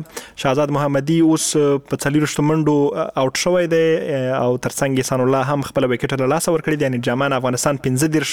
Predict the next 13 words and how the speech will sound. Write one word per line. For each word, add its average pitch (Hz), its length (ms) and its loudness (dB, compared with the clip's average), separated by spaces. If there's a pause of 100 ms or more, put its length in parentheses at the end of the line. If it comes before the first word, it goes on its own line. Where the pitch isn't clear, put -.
(140)
منډې 175 340 2
کړي 165 160 2
دي، 151 80 2
دوه 143 160 2
لوبغاړي 143 580 2 (360)
له 127 60 2
لاسه 123 240 2
ورکړي 123 300 0 (100)
دي. 120 80 0 (260)
څه - 100 -2
فکر 165 260 0
کوئ 143 220 2
چې 135 140 -2